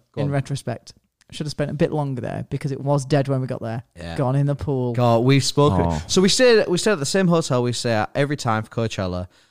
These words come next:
Speaker 1: and we always talk about the pool. We'd love to go in the pool, but it's always too late. And this was, and our room was literally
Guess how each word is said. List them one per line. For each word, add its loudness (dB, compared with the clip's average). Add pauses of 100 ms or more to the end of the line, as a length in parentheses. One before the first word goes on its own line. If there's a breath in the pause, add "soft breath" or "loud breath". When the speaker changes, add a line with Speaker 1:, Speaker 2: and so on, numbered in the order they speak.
(200 soft breath)
Speaker 1:
and -10
we -6
always 0
talk -6
about -12
the -12
pool. -4
We'd -6
love -10
to -12
go -2
in -2
the -4
pool, 0
but -4
it's -8
always -4
too -2
late. 2 (760 soft breath)
And 0
this 2
was, 0
and 2
our 4
room 6
was -2
literally -4